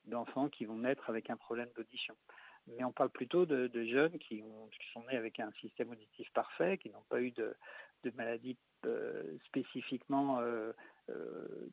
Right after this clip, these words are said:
qui pouvaient altérer leur audition dans leur, dans leur jeunesse, et qui, par simplement, euh, le fait de, d'une, d'une situation à risque, c'est-à-dire d'écouter très souvent de la musique très fort, <laughs> euh, finalement, altèrent leur, leur audition.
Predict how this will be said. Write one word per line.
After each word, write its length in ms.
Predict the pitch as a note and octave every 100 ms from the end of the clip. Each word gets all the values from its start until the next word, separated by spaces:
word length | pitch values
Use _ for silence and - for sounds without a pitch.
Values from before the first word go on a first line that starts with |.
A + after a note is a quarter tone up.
| -
qui 140 | -
pouvaient 340 | - A#2 A#2+
altérer 460 | A#2 A#2 - B2+ C3
leur 160 | A#2+ A2+
audition 560 | A2+ A2+ - C#3 C3+
dans 120 | A#2+
leur, 200 | A2 A#2
dans 120 | A2+ A2+
leur 160 | A2
jeunesse, 360 | G#2+ A#2+ F#3+ B3 - - - _ _ _
et 100 | C3
qui, 220 | B2+ - D3+
par 240 | C3 - -
simplement, 640 | C3 - B2+ C#3 F3 F#3
euh, 460 | C3 B2 A#2+ A#2 A#2
le 220 | A2+ A#2
fait 340 | - C#3 C#3
de, 280 | B2 A#2 A2+ -
d'une, 160 | A2+ A2+ A2 - - - -
d'une 140 | A#2+
situation 580 | - C3+ - A#2 A2+ B2
à 80 | A#2
risque, 320 | A2+ D3 D#3
c'est-à-dire 300 | - - A#2
d'écouter 500 | G#2+ A#2 A#2+ - A#2+ A#2 - -
très 160 | - C3
souvent 260 | - B2 C3
de 80 |
la 60 | B2+
musique 320 | A#2+ A#2 C3
très 200 | - C3+
fort, 380 | - D3 - - - -
<laughs> 560 | - - - - - -
euh, 480 | B2 A#2+ A#2 A#2 A2+
finalement, 400 | - C3+ C#3 D#3
altèrent 400 | E3+ B2+ A#2+ D3+
leur, 320 | D3 B2+ A#2+ B2
leur 180 | A#2+ A#2
audition. 380 | A#2+ A#2 A2+ B2